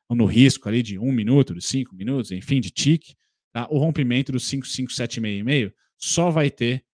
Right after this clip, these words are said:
o nosso alvo da semana passada, que, olha, vou dizer pra você que por meio ponto não tocou. Então, cinco cinco cinco um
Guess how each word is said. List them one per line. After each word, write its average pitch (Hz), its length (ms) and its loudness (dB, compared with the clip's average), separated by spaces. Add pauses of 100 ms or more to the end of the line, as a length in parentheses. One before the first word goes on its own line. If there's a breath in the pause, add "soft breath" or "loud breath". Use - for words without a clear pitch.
(260)
o 120 160 0
nosso 117 380 0
alvo 135 280 0
da 143 80 2
semana 139 320 4
passada, 135 560 0
que, - 160 -8
olha, 110 240 0
vou 98 120 -10
dizer 110 180 -8
pra 120 100 -10
você 127 120 -8
que 147 120 -6
por 127 240 -2
meio 165 380 -2
ponto 147 340 -4
não 151 80 -6
tocou. 113 400 -2 (280)
Então, 135 140 -4
cinco 170 440 -4
cinco 117 440 -4
cinco 156 380 -2 (300)
um 156 260 0